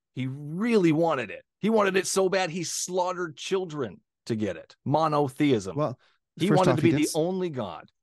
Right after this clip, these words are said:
Speaker 1: they worshiped.
Speaker 2: my understanding is he didn't
Speaker 1: That's a pretty
Speaker 2: actually
Speaker 1: big
Speaker 2: do it.
Speaker 1: one.
Speaker 2: He threatened it.
Speaker 1: He did.
Speaker 2: But
Speaker 1: He
Speaker 2: if
Speaker 1: slaughtered kids. Definitely.
Speaker 2: But if you said to them,
Speaker 1: What do you
Speaker 2: "I
Speaker 1: think happened
Speaker 2: only
Speaker 1: in
Speaker 2: want
Speaker 1: Lot's
Speaker 2: you to bathe in water
Speaker 1: story?
Speaker 2: and not in sewage."
Speaker 1: Egyptian story. He
Speaker 2: Like, if you
Speaker 1: slaughtered the kids in their bed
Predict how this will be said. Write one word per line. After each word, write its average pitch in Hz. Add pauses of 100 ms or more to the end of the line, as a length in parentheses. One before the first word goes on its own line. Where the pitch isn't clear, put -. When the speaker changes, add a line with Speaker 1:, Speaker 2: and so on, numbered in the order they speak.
(120)
Speaker 1:
they 110
worshiped. 107
Speaker 2:
my 107
understanding 127
is 104
he 123
didn't 135
Speaker 1:
That's 160
a -
pretty 151
Speaker 2:
actually 151
Speaker 1:
big 185
Speaker 2:
do 123
it. 113
Speaker 1:
one. 117
Speaker 2:
He 113
threatened 123
it. - (840)
Speaker 1:
He 165
did. 151
Speaker 2:
But 160
Speaker 1:
He 117
Speaker 2:
if 113
Speaker 1:
slaughtered 104
kids. - (260)
Definitely. 151
Speaker 2:
But 156
if 175
you 180
said 160
to 151
them, 107 (260)
Speaker 1:
What -
do 151
you -
Speaker 2:
"I 131
Speaker 1:
think 139
happened 127
Speaker 2:
only 110
Speaker 1:
in -
Speaker 2:
want -
Speaker 1:
Lot's -
Speaker 2:
you 151
to 123
bathe 123
in 120
water 110
Speaker 1:
story? 92 (120)
Speaker 2:
and 113
not 113
in 120
sewage." 98 (360)
Speaker 1:
Egyptian 110
story. 87
He -
Speaker 2:
Like, -
if 110
you -
Speaker 1:
slaughtered 110
the 98
kids 113
in 110
their 104
bed 101